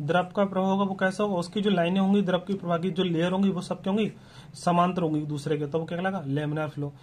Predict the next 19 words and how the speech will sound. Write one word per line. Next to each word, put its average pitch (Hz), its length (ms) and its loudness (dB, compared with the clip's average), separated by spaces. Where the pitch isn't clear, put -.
लेकिन 156 240 -2
जिसमें 175 400 0
zigzag 165 360 -2
मोशन 190 280 0
में 196 120 2
layer 190 240 2
होंगी 190 260 0
वो 165 80 2
हमारा 185 200 4
turbulent 165 600 0
flow 165 240 0
कहलाएगा। 151 380 0
और 160 200 0
मान 170 180 0
लो 185 80 -4
प्रवाह 160 240 -2
हमारा 196 220 -2
कैसा 196 320 0
है, 147 140 -2